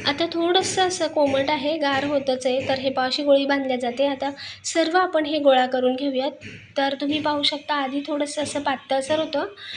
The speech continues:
आता हे सर्व असं गोळा होतंय. तर हे पहा, सर्व असं काढून घेतलं मी आणि कणकेच्या गोळ्यासारखा याचा गोळा झाला. जसं जसं हे अजून थंड होईल तसं तसं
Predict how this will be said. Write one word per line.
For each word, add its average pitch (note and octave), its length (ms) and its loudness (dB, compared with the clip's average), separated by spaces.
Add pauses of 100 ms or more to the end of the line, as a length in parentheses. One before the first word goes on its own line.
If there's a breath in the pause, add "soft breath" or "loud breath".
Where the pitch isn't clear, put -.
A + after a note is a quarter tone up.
(180 loud breath)
आता C#4 200 0
हे C#4 320 2
सर्व C#4+ 300 -2
असं D4+ 280 0
गोळा C4 260 2
होतंय. C#4 420 -2 (400)
तर C4+ 60 -8
हे C4+ 140 -2
पहा, B3+ 160 -4
सर्व C#4+ 300 -2
असं D#4+ 240 -2
काढून C4 380 -2
घेतलं C#4+ 320 -2
मी D#4+ 260 -2 (440 loud breath)
आणि D4 240 2
कणकेच्या D#4 480 0
गोळ्यासारखा C#4+ 600 -2
याचा C#4+ 260 -4
गोळा B3+ 300 -2
झाला. C#4 340 -6 (1700)
जसं D#4 220 -2
जसं F4+ 220 2
हे F#4+ 120 6
अजून D4+ 400 2
थंड D4 240 0
होईल D4+ 360 -2
तसं C#4+ 200 -2
तसं D4 160 -4